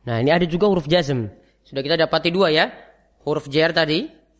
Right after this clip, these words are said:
Terus yang kedua huruf penasob. Yang ketiga huruf penjazm. Hmm, nanti ini besok soal ujiannya aja nih. Lamnya itu lam apa saja? Ini kan yang banyak kan nanti besok.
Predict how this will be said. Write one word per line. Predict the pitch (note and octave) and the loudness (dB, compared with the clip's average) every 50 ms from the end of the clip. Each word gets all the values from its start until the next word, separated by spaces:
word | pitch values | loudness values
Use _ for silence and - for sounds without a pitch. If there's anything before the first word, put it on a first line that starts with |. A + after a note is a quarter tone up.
| _ _ _ _ _ _ _ _ _ | _ _ _ _ _ _ _ _ _
Terus | - - D#3 D3+ - | -10 -8 -6 -4 -2
yang | D#3+ D#3+ D3 | -2 -2 -2
kedua | D#3 D3+ E3 F#3 F3 | -2 0 0 2 2
huruf | D#3 E3 E3+ G3+ A#3+ - - - - - _ | 2 2 2 2 0 0 -6 -18 -20 -20 _
penasob. | - - D3+ D#3 D3 - - G3 A3+ C#4 - - - - - D3+ | -4 -2 0 0 0 2 0 0 0 -2 -4 -12 -20 -14 -4 0
Yang | D#3+ D#3+ E3 D#3 F3+ | 0 2 2 0 -2
ketiga | - - B3 G#3 - G#3+ | -2 -2 -2 0 0 0
huruf | F3+ F3 G3 G#3 A3 | 0 0 0 0 0
penjazm. | - G3 F3 E3 E3+ E3 C#3+ C3 B2+ A2+ G#2 G2 - _ _ _ _ _ _ _ _ _ _ _ _ _ _ _ _ _ _ _ _ _ _ _ _ _ _ _ _ _ _ _ - - - - - - _ _ | 0 0 0 2 2 0 0 -2 -6 -10 -12 -14 -20 _ _ _ _ _ _ _ _ _ _ _ _ _ _ _ _ _ _ _ _ _ _ _ _ _ _ _ _ _ _ _ -20 -20 -18 -18 -18 -18 _ _
Hmm, | - B2 A#2 | -12 -10 -6
nanti | A#2 A#2+ A#2+ C#3 C#3 | -6 -4 -2 -2 0
ini | D3+ D3+ D3+ D3+ C#3+ F#2+ D2 A2 B2+ B2 | 0 0 0 -2 -4 -6 -6 -6 -6 -6
besok | C3+ - - - - | -6 -6 -8 -10 -8
soal | D3 C3+ A2+ | -6 -6 -6
ujiannya | B2 A2+ A#2+ B2+ A#2 A#2 B2 | -6 -6 -6 -6 -4 -4 -4
aja | C3+ B2+ B2+ | -4 -4 -4
nih. | A2 A2 G#2 A2 | -6 -8 -8 -8
Lamnya | A#2+ B2 C3+ C#3 D3 D3+ D#3 D3+ | -6 -4 -4 -2 -2 -2 -2 -4
itu | D3 - D3 | -4 -6 -6
lam | C#3+ C#3+ - | -6 -6 -6
apa | C#3+ - C#3+ | -8 -10 -10
saja? | - - D3+ C#3+ B2+ A#2 | -10 -10 -8 -6 -6 -6
Ini | A2+ | -6
kan | A#2+ - D3+ | -6 -6 -6
yang | C#3+ B2 A#2 A#2 | -6 -6 -4 -4
banyak | B2 B2+ B2+ | -4 -4 -4
kan | A#2 C3 D3+ | -6 -6 -6
nanti | D3 B2+ B2+ B2 A2+ A#2+ | -8 -8 -8 -10 -10 -12
besok. | A2+ A2+ - - - - A#2+ A2 | -14 -16 -16 -18 -18 -18 -18 -18